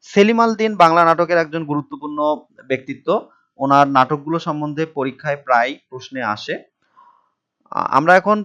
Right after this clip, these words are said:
পরবর্তী প্রশ্নটি দেখব। পরবর্তী প্রশ্নটি হচ্ছে, জন্ডিস ও বিবিধ বেলুন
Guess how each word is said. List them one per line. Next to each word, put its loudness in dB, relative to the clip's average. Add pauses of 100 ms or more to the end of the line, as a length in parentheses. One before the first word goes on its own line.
(120)
পরবর্তী 2
প্রশ্নটি -6
দেখব। -2
পরবর্তী 0
প্রশ্নটি -6
হচ্ছে, -4 (120)
জন্ডিস -4
ও 0
বিবিধ -8 (260)
বেলুন -2